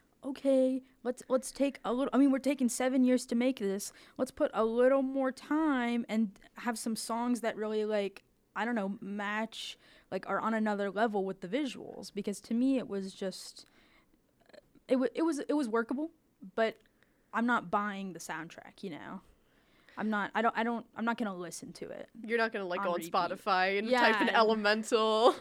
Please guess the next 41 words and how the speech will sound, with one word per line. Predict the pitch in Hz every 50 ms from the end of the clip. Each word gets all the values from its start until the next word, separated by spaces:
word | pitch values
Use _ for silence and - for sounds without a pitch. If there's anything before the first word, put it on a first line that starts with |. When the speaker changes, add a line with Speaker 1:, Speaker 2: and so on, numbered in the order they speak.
| - -
Speaker 2:
<laughs> | - 403 -
Speaker 1:
No, | 226 233 247 240 226 208
no, | 190 202 185 -
it's | - 190 -
not | 240 240 240 247 - 180
added | 214 214 202 208 185
to | 196
my | 196 190 185 180 180
library. | 175 165 156 156 156 165 - - - - - - -
I'll | 170 165
just, | 165 165 170 170 - -
I'll | - 170
just | 175 170 - -
say | 180 165 156 156
that. | 160 156 147 160 156 - _ - - - - - - _ -
Speaker 2:
Honestly, | 277 277 302 330 311 - 320 302
I'm | 262 262 262 254 240
at | 233 247 247
the | 254
same | 233 - 233 214 214
point. | 214 - 208 202 202 208 - -
I | 240 262
wouldn't | 302 320 302 247 196
listen | 196 196 - - 190
to | - - 185
it, | 185 180 175 - - 220 - _ _ _ _ _ _ _ _ _ _
but | - 220
if | 226 220
it | - 254
came | - - 220 202 196
on, | 185 180 185 185
I | - - 190 196
would, | 196 202 190 190 - _ _ _ - - _ _ - - -
I | - 202
wouldn't | 233 247 220 160 -
turn | - 185 170
it | 165 151
off. | 101 92 135 - - - - - _ - 196
Speaker 1:
Okay, | 208 - - 151 156 - - -
yeah, | - 208 165 - - 180 - _ _
yeah. | 220 - - -